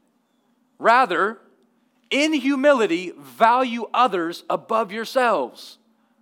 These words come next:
That's hard to do, isn't it? That this is countercultural. The culture tells us to value ourselves over others. Think about yourself first. Put yourself first. It's all about you. It's dog eat dog.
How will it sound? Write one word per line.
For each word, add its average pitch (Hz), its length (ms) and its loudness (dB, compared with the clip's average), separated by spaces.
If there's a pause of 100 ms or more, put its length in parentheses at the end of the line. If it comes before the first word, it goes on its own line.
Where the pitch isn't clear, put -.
(720)
That's - 220 -8
hard 208 260 -2
to 202 80 -6
do, 185 220 -4
isn't 175 220 -4
it? 208 160 -10 (1500)
That 160 400 -2
this 277 180 -8
is 196 120 -10
countercultural. 226 960 -4 (300)
The 180 120 -8
culture 285 480 -2
tells 190 340 0
us 190 160 -6
to 170 100 -6
value 185 420 0
ourselves 160 560 2
over 127 240 -10
others. 113 480 -8 (440)
Think 208 180 -8
about 196 300 0
yourself 185 440 0
first. - 460 -10 (480)
Put 214 220 -8
yourself 196 420 -4
first. - 520 -12
It's 151 120 -14
all 214 220 -2
about 202 300 0
you. 196 100 -10
It's 131 100 -12
dog 196 320 0
eat 208 180 -16
dog. 175 440 0